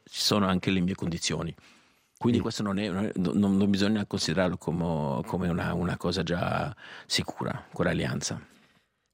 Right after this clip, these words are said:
Speaker 2: Eh, il, il risultato di ieri è stato comunque accolto con soddisfazione dall'Unione Europea, con parole di apprezzamento da parte della Presidente della Commissione Ursula von der Leyen e di alcuni parlamentari europei, che,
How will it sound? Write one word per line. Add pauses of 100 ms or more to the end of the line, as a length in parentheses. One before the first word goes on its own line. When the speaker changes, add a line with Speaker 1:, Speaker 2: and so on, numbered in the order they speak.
Speaker 2:
Eh,
il,
il
risultato
di
ieri
è
stato
comunque
accolto
con
soddisfazione
dall'Unione
Europea,
con
parole
di
apprezzamento
da
parte
della
Presidente
della
Commissione
Ursula
von
der
Leyen
e
di
alcuni
parlamentari
europei,
che,